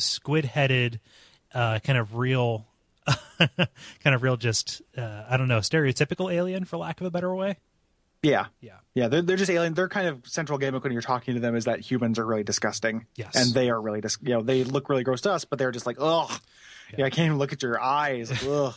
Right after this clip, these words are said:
Speaker 2: you
Speaker 1: It's a,
Speaker 2: know.
Speaker 1: it's a real
Speaker 2: That's kinda
Speaker 1: Zoidberg thing. <laughs>
Speaker 2: Yes.
Speaker 1: But the guy you're talking to, Admiral Zox, he's a pervert.
Speaker 2: Yes.
Speaker 1: <laughs>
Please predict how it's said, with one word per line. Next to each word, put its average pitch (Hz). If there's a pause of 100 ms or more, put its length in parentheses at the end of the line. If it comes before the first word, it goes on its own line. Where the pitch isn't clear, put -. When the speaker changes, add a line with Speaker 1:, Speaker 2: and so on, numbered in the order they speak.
(140)
Speaker 2:
you 139
Speaker 1:
It's 127
a, 117
Speaker 2:
know. 117 (280)
Speaker 1:
it's -
a 120
real 175
Speaker 2:
That's 127
kinda 127
Speaker 1:
Zoidberg 107
thing. 127
<laughs> - (240)
Speaker 2:
Yes. -
Speaker 1:
But 165
the 175
guy 175
you're 156
talking 240
to, 110
Admiral 117
Zox, 151 (220)
he's 233
a 160
pervert. 135 (600)
Speaker 2:
Yes. -
Speaker 1:
<laughs> -